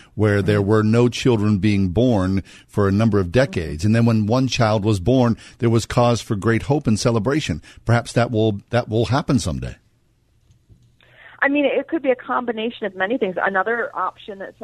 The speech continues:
Speaker 3: that people suggest is possibly the existence of artificial wombs, um, where, you know, where children are, which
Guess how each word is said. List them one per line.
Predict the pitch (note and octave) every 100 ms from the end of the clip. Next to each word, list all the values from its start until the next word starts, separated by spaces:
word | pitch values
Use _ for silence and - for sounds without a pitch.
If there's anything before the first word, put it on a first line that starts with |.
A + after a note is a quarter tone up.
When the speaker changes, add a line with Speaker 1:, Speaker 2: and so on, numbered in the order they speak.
| -
Speaker 3:
that | F#3+ -
people | - F#3+ F3 F3+
suggest | F3 - F3 G#3+ -
is | G3
possibly | F#3+ F3 G3 F#3 F3+ - -
the | F#3
existence | E3+ E3+ - F3+
of | F#3+
artificial | E3+ E3 F3 F#3 - F3+ F3+
wombs, | B3+ C#4+ D3 _ _ _ - - -
um, | F3+ D#3 D3+ D#3
where, | - F3 F3 D#3+ D#3+ E3
you | D3+
know, | D#3 D3+ _ F2 -
where | D#3
children | - F3 D#3+ E3+ E3+ D#3+
are, | D3+ - - -
which | F3+